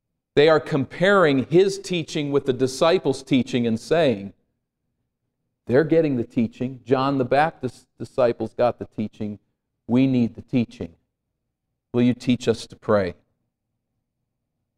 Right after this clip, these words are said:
Fair enough, the master prayer smith responds, beginning at verse two.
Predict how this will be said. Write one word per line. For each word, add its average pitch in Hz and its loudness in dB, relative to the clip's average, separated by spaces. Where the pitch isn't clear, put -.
Fair 117 4
enough, 113 2
the 107 -2
master 107 0
prayer 113 2
smith - -4
responds, 110 -2
beginning 110 0
at 87 -8
verse 101 -6
two. 110 -4